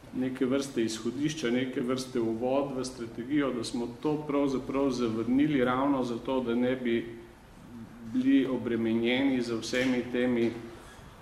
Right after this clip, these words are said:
pričakovanji, ki jih taki, eh, papirji za sabo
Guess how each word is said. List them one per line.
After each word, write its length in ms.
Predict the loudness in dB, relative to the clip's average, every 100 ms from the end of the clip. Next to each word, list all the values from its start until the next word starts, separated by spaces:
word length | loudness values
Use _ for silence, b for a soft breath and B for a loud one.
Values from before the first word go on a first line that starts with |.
| -18 -12
pričakovanji, 880 | -10 -6 -6 -2 0 2 4 4 2 0
ki 60 |
jih 120 | -4 -4
taki, 460 | -2 -2 -2 -2 -2 -4 -16 -18 -20 -8
eh, 80 | -6 -4
papirji 580 | -4 -4 0 0 0 -2
za 160 | -2 -2
sabo 560 | 0 2 2 2 -2